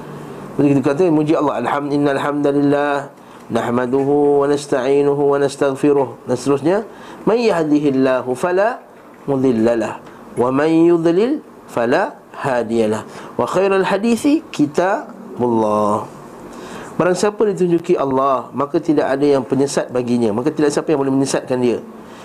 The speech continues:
Dan barang siapa yang disesatkan, maka tak ada yang memberi petunjuk baginya. Dan sebaik-baik perbicaraan adalah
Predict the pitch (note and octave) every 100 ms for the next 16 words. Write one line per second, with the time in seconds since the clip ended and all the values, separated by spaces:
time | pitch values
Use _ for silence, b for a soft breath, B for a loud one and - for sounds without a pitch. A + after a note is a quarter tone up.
0 | B B B D#3 E3 E3+ F3+ E3+ F#3+ F3
1 | D#3+ D3+ D3 F3 - D#3 F3+ F3 D3 C#3+
2 | D#3+ - - C#3+ D3+ D#3 C#3 C3+ C3 C#3
3 | C#3 C#3 D#3+ F#3+ A#3+ - C#3 C3 B2 A2
4 | G#2 - B B B B A#2 A#2 A#2 B2+
5 | A2+ B2 - A2+ A2+ C3+ A#2 A2 A#2 G#2+
6 | A2+ D#3